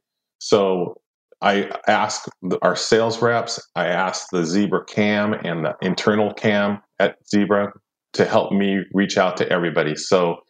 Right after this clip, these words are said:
everybody pretty much gets the word about the roadshow.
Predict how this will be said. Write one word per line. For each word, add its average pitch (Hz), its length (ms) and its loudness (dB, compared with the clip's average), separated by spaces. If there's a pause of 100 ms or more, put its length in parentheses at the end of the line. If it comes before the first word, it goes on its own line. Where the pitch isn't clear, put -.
(200)
everybody 107 340 2
pretty 98 240 0
much - 160 -2
gets - 240 0
the 87 80 4
word 82 540 0
about 80 300 2
the 87 60 0
roadshow. 76 600 -2